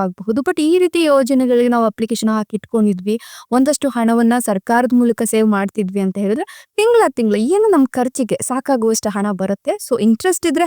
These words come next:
ಹಾಕಿ, ಒತ್ತಾಯ ಏನಿಲ್ಲ. ಇಂಟ್ರೆಸ್ಟ್ ಇದ್ದವ್ರು ಹಾಕ್ಬಹುದು, ಈ ಯೋಜನೆಯ ಲಾಭವನ್ನ ಬಳಸ್ಕೊಳ್ಬಹುದು. ಇಲ್ಲ ಬೇಡ ಅಂತ ಹೇಳಿದ್ರೆ ಮತ್ತೊಂದಷ್ಟು ಯೋಜನೆಗಳಿರತ್ತೆ, ಅದ್ರ ಬಗ್ಗೆನೂ ಕೂಡ ಡೀಟೇಲ್ಸ್ ಕೊಡ್ತಾ ಹೋಗ್ತೀನಿ. ಇದ್ರ ಬಗ್ಗೆ ನಿಮ್ಮ ಅನಿಸಿಕೆ, ಅಭಿಪ್ರಾಯಗಳನ್ನ ಕಾಮೆಂಟ್ ಮಾಡಿ, ವಿಡಿಯೋ ಇಷ್ಟ ಆದ್ರೆ ಲೈಕ್ ಕೊಟ್ಟು ಶೇರ್ ಮಾಡಿ,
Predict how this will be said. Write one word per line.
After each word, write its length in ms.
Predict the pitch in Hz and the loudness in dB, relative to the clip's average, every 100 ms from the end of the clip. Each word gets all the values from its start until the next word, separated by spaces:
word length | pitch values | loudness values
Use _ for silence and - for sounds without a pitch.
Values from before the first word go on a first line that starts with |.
| 311 | -2
ಹಾಕಿ, 240 | 277 - 262 | -4 -2 -2
ಒತ್ತಾಯ 380 | 220 269 247 226 | 0 0 2 2
ಏನಿಲ್ಲ. 260 | 220 208 233 - - - - | 2 2 0 -2 -8 -10 -2
ಇಂಟ್ರೆಸ್ಟ್ 300 | 370 415 - 311 | -2 0 -2 0
ಇದ್ದವ್ರು 240 | 247 226 214 | 0 0 0
ಹಾಕ್ಬಹುದು, 560 | 208 - 208 202 220 277 | -2 -2 -4 -2 -2 0
ಈ 40 | 226 214 | 2 2
ಯೋಜನೆಯ 360 | 202 208 202 190 | 2 0 0 0
ಲಾಭವನ್ನ 400 | 190 208 208 196 190 | -2 -2 -4 -2 -2
ಬಳಸ್ಕೊಳ್ಬಹುದು. 640 | 202 - 208 196 196 233 370 | -4 -4 -4 -4 -4 0 2
ಇಲ್ಲ 120 | 320 240 185 | 2 0 2
ಬೇಡ 180 | 214 247 214 | 2 2 0
ಅಂತ 140 | 196 202 208 | 0 -2 0
ಹೇಳಿದ್ರೆ 260 | 208 480 - - - - | 0 -2 -8 -14 -16 -4
ಮತ್ತೊಂದಷ್ಟು 420 | 403 453 403 349 294 262 | -2 2 2 2 2 2
ಯೋಜನೆಗಳಿರತ್ತೆ, 720 | 233 226 214 202 196 202 311 | 2 0 2 0 0 0 0
ಅದ್ರ 140 | 220 208 | 2 0
ಬಗ್ಗೆನೂ 220 | 196 196 190 | 0 -2 0
ಕೂಡ 100 | 190 180 | -2 -2
ಡೀಟೇಲ್ಸ್ 280 | - 185 - | -4 -6 -4
ಕೊಡ್ತಾ 220 | 185 - 185 | -6 -2 -4
ಹೋಗ್ತೀನಿ. 320 | 185 - 262 370 233 | -4 -2 -2 0 0
ಇದ್ರ 120 | 247 285 | 0 0
ಬಗ್ಗೆ 160 | 262 254 | 2 4
ನಿಮ್ಮ 120 | 269 240 | 4 4
ಅನಿಸಿಕೆ, 300 | 226 214 208 | 2 0 0
ಅಭಿಪ್ರಾಯಗಳನ್ನ 500 | 202 214 202 190 190 190 | 0 0 2 2 2 2
ಕಾಮೆಂಟ್ 260 | 208 262 - | 2 2 0
ಮಾಡಿ, 140 | 233 226 | 0 2
ವಿಡಿಯೋ 160 | 202 196 | 2 0
ಇಷ್ಟ 140 | 196 196 | -2 -2
ಆದ್ರೆ 120 | - | -2
ಲೈಕ್ 120 | - 196 | -4 -4
ಕೊಟ್ಟು 140 | 196 - | -4 0
ಶೇರ್ 160 | 208 | 2
ಮಾಡಿ, 120 | 220 | 2